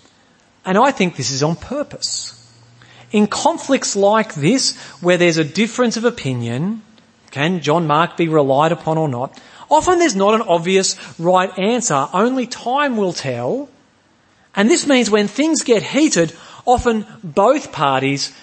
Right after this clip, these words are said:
have contributed to the conflict. There's no one totally in the right.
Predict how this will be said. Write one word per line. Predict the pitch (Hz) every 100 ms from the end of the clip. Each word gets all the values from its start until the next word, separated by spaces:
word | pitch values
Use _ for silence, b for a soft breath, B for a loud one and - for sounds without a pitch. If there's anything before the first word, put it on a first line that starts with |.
| -
have | 160 -
contributed | 175 165 - 262 170 135 135
to | 147
the | 160
conflict. | - 226 214 131 - - - - b b _
There's | 196 185 165
no | 180 220 277 220
one | 135 123 127 131 B B B
totally | - - 254 240 120 117 120
in | - 117 120
the | 131
right. | 147 202 58 - - -